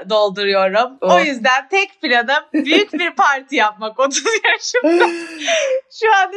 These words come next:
Speaker 1: tek planım bu. Otuz.
Speaker 2: İnşallah benimkini de Barcelona'da birlikte kutlayacağız.
Speaker 1: Aynen, seninki de
Speaker 2: Mayıs'ta.
Speaker 1: boğa burçları olduğumuz
Speaker 2: Evet.
Speaker 1: için. <laughs> Tek planım bu şu an.
Speaker 2: Ya Mimoze, çok teşekkür ediyorum.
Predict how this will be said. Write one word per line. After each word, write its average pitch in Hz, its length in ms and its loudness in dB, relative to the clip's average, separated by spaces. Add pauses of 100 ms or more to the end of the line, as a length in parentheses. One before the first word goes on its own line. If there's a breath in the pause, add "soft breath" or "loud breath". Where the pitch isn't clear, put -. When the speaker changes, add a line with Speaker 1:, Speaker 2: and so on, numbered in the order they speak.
Speaker 1:
tek 381 280 -2
planım 277 480 -2
bu. 220 120 0 (300)
Otuz. - 120 2 (100)
Speaker 2:
İnşallah 220 440 0 (100)
benimkini 226 600 -6
de 254 300 0
Barcelona'da 214 600 -4
birlikte 196 400 -4
kutlayacağız. 202 540 0
Speaker 1:
Aynen, 359 340 0
seninki 349 440 -6
de 392 100 4
Speaker 2:
Mayıs'ta. 294 200 2
Speaker 1:
boğa 269 400 2
burçları 269 440 -2
olduğumuz 311 300 0
Speaker 2:
Evet. 180 320 -2
Speaker 1:
için. 302 200 0
<laughs> - 1500 -6
Tek 392 220 -2
planım 277 420 -2
bu 240 60 -16
şu 233 160 -4
an. 185 220 -4
Speaker 2:
Ya 208 160 2
Mimoze, 254 480 -2
çok 294 240 -4
teşekkür 202 460 -2
ediyorum. 175 520 -2